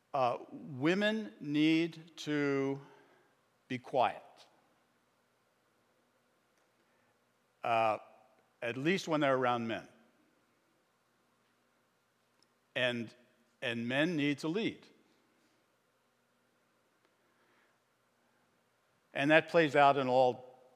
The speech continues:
different ways in particular churches, but you get the general drift. And, and that is built largely on a couple of very specific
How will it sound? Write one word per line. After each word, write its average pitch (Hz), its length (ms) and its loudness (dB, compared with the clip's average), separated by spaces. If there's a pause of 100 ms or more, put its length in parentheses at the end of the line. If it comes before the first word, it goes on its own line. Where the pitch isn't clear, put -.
(100)
different - 360 -8
ways 131 420 0
in 120 140 -8
particular 113 420 -12
churches, 120 480 -10
but 139 260 -4 (680)
you 185 120 -12
get 190 180 0
the 156 100 -2
general 160 840 2 (100)
drift. 196 540 0
And, 147 300 -2 (440)
and 151 180 2
that 196 240 10
is 160 280 -2 (160)
built 202 560 4 (120)
largely 156 920 4
on 151 460 0 (680)
a 123 80 -4
couple 202 720 2
of 139 360 4 (480)
very 165 640 0 (260)
specific - 800 -6